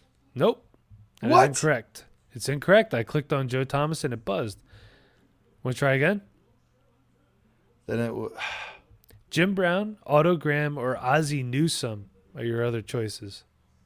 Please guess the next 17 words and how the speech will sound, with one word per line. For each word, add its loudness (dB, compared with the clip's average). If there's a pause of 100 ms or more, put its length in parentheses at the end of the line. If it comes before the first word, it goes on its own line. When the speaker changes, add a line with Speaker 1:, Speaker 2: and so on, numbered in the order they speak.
(440)
Speaker 2:
I -16
don't -6
think -6 (180)
Otto 0
Graham, -4
there -2
was -6
even -4
a -8
Pro -8
Bowl -10
then. -14 (1040)
Um, -8 (1040)
let's -8
say 2
Jim -2
Brown. 0